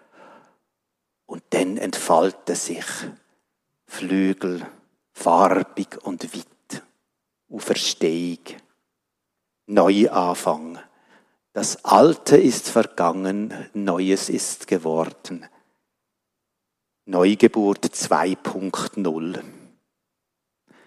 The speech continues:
Ich gang zum Fenster, mach's auf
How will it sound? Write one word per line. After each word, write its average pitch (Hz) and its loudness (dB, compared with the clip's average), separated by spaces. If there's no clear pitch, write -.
Ich - -18
gang 107 4
zum 101 -4
Fenster, 110 0
mach's 92 -4
auf - -8